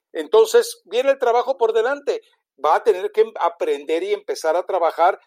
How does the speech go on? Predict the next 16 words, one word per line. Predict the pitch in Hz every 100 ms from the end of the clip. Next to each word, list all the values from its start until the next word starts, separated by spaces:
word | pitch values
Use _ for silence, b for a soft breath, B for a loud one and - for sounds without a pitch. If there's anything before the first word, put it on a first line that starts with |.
| _ -
realmente | 151 165 175 180 202
con | 151 160
una, | 175 180
eh, | 135 131
defensa | 139 156 151 185
totalmente, | 160 131 143 165 156 165 190 175 -
eh, | 123 -
fracturada. | 127 - - 123 220 196 - _ _ _
Pero | 156 147 147
para | 139 131
trabajar | - 135 123 135 202 208 -
correctamente | 143 147 175 - 214 175 170 214
necesita | 170 135 139 123 165 - 202
que | 214
le | 190
presten | - 139 151 - 196